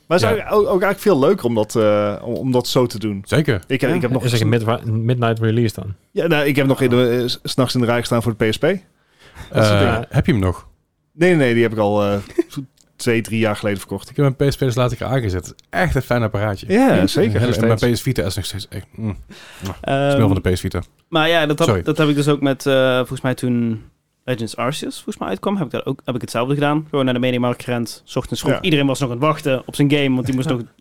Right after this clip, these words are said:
Speaker 4: ja, bezorgd
Speaker 2: Oh, ja,
Speaker 4: worden.
Speaker 2: tuurlijk.
Speaker 4: En ik was al lekker aan het spelen, dus,
Speaker 1: Ja.
Speaker 4: eh, dat
Speaker 2: Ah,
Speaker 4: ga ik gewoon
Speaker 2: mooi.
Speaker 4: lekker weer doen. Er was ook niemand
Speaker 2: Ja.
Speaker 4: in de Mediamarkt 's ochtends. Dus, ah, super.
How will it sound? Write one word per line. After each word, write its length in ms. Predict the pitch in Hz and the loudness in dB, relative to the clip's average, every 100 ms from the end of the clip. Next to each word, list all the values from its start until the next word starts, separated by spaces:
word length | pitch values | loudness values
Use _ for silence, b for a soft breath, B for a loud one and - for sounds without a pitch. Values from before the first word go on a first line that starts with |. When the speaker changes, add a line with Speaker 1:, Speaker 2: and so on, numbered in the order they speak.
| - | -8
Speaker 4:
ja, 140 | 123 | -8
bezorgd 360 | 113 107 135 143 | -6 0 2 4
Speaker 2:
Oh, 60 | |
ja, 60 | 120 | 4
Speaker 4:
worden. 200 | 110 107 | 2 0
Speaker 2:
tuurlijk. 300 | 113 107 98 | 0 0 0
Speaker 4:
En 80 | - | 0
ik 60 | 156 | 2
was 120 | 147 | 2
al 60 | 143 | 0
lekker 200 | 147 147 | 0 -2
aan 60 | |
het 100 | 143 | -2
spelen, 240 | 156 175 165 | 0 0 0
dus, 120 | 127 | 0
Speaker 1:
Ja. 120 | 147 | 2
Speaker 4:
eh, 40 | 120 | 2
dat 40 | |
Speaker 2:
Ah, 20 | 113 | 2
Speaker 4:
ga 40 | |
ik 60 | 110 | 2
gewoon 100 | 117 | 2
Speaker 2:
mooi. 120 | 131 | 2
Speaker 4:
lekker 180 | 127 131 | 0 0
weer 140 | 135 | -2
doen. 100 | 156 | -2
Er 60 | 156 | -2
was 140 | 180 | -2
ook 60 | 170 | 0
niemand 380 | 233 320 311 | 0 2 2
Speaker 2:
Ja. 60 | 226 | 2
Speaker 4:
in 60 | 190 | 2
de 60 | |
Mediamarkt 460 | 190 226 170 131 - | 2 4 4 2 0
's 40 | |
ochtends. 300 | 135 - 120 | -4 -2 -6
Dus, 80 | 123 | -4
ah, 140 | 120 98 | -6 -8
super. 420 | - 185 - - | -6 -4 -4 -6